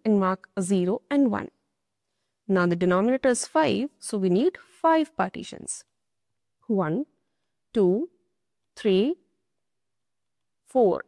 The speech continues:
and five. Now we'll write zero as zero by five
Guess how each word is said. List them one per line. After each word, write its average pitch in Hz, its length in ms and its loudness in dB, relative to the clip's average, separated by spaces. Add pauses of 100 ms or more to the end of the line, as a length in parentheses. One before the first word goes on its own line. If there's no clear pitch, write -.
and 311 160 2
five. - 180 -8 (1500)
Now 208 120 4
we'll 202 200 4
write 220 220 2
zero 247 280 0
as 339 340 0 (180)
zero 190 220 0
by 190 160 0
five 302 460 -6